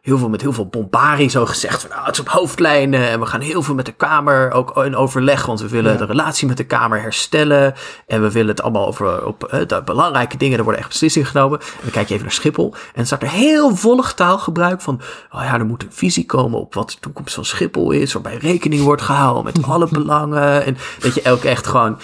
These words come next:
Speaker 1: je ziet de wollige taal die daar is neergezet, eh, eh, als een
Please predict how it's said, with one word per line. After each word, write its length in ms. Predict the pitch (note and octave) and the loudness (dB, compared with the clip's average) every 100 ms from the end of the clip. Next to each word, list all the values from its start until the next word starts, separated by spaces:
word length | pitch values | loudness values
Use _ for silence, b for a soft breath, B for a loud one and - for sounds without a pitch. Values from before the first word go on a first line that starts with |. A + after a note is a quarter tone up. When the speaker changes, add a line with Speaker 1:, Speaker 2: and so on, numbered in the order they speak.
| B B | B B
Speaker 1:
je 120 | A#2 | -2
ziet 760 | A2 - F#3 A3 G#3 - - _ | 0 -2 2 2 2 -10 -16 _
de 160 | B2+ A#2 | -4 2
wollige 460 | C#3 C#3+ C3 C3 | 4 4 2 -2
taal 340 | - B2+ A#2+ A#2 | 0 2 2 2
die 100 | A2+ | 0
daar 160 | G2 | 0
is 140 | G2+ - | 0 -2
neergezet, 720 | A#2+ C3 B2+ A2 G#2+ G2 - B B B B | 2 2 2 0 -2 -2 -4 B B B B
eh, 300 | G2 G#2+ G#2 - | -2 0 0 -2
eh, 240 | A2 G#2 - | -2 -2 0
als 180 | G#2+ | 0
een 160 | G#2+ F#2+ | 0 -6